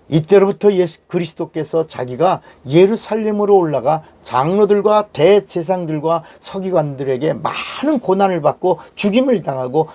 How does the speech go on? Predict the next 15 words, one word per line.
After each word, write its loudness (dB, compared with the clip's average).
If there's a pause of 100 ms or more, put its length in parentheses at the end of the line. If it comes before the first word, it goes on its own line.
제삼 2
일에 -2 (180)
살아나야 -4
할 0
것을 -8
제자들에게 -2 (200)
비로소 2 (240)
가르치시니. -16 (1700)
예수님의 2
죽음이 -4 (1160)
예수님의 -6
고난을 -8
증거하는 -12
겁니다. -20 (1900)
그럼 4